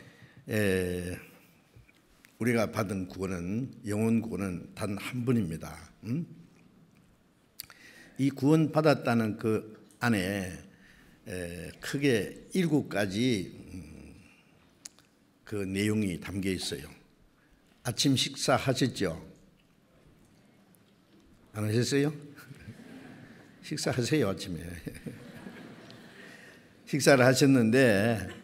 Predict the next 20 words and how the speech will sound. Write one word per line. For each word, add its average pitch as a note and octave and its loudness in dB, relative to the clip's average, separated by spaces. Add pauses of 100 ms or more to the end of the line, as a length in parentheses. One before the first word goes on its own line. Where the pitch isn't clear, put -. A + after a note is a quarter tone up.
(600)
뭘 D3 6
뭐 E3+ 4
잡수신지 D3 2
기억나시죠? F#2+ -4 (1500)
밥도 A2 -6
먹고 F#2+ -8
김치도 G#2+ -4
먹고 F2 -10
국도 A2+ -6
먹고 E2+ -8
뭐 E2+ -12 (300)
생선도 A2+ 0
먹을 G2 -4
수 E2 -8
있고 E2 -10
뭐 D#2+ -14
여러 G2 -8
가지 D#2+ -6 (580)
메뉴가 G#2 0
있어요. - -8